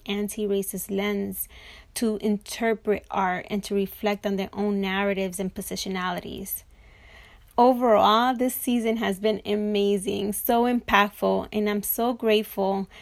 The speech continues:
to all the guests who shared with lots of vulnerability things they've learned, mistakes they've made, and all of their willingness to share the wisdom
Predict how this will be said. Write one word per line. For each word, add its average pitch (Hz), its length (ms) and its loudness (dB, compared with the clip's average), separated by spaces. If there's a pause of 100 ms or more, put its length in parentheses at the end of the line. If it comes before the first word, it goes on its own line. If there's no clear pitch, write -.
(200)
to - 240 -2
all 208 220 4
the 220 140 0
guests 196 500 -2 (120)
who 202 520 2 (300)
shared 226 560 2
with 208 180 0
lots 208 480 2
of 208 80 -2
vulnerability 202 960 0 (280)
things 233 280 2
they've 180 260 -2
learned, 233 720 0
mistakes 190 460 -2
they've - 260 -6
made, 226 600 0 (320)
and 214 180 0 (140)
all 247 400 4
of 214 100 -6
their 226 140 2
willingness 208 520 0
to 196 160 -2
share 202 380 0
the 190 140 -4
wisdom 196 760 -2